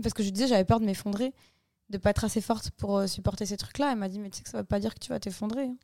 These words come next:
Les accepter et t'en rappeler, ça veut pas dire du tout que t'es pas assez forte pour, euh, les porter.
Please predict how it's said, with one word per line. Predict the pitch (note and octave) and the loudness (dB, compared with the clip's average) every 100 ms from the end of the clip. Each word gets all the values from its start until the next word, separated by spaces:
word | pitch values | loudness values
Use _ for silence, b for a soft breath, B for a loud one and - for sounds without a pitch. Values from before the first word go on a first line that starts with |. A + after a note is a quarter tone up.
| A3+ | -8
Les | G3+ | -4
accepter | G#3 - G#3 - B3 A3+ | -2 -2 -4 0 2 2
et | G3+ | 2
t'en | F#3 F#3 | 0 0
rappeler, | F#3 F#3+ A3 C4 - _ _ _ _ _ _ | 0 0 0 -2 -4 _ _ _ _ _ _
ça | - | -4
veut | F#3+ | -2
pas | - B3 | 0 2
dire | A#3+ B3+ B3 | 2 2 0
du | A#3+ | 0
tout | B3 D4 | 0 0
que | - | 0
t'es | A3+ A3+ | 0 0
pas | A#3 | 2
assez | A3 A3 | 2 0
forte | G#3 A#3 - A3 | -2 -4 -4 -6
pour, | - A3 G#3+ | -2 0 2
euh, | G#3 G#3 G3+ | 4 4 2
les | G#3 | 2
porter. | A3+ - G#3+ | 2 0 -4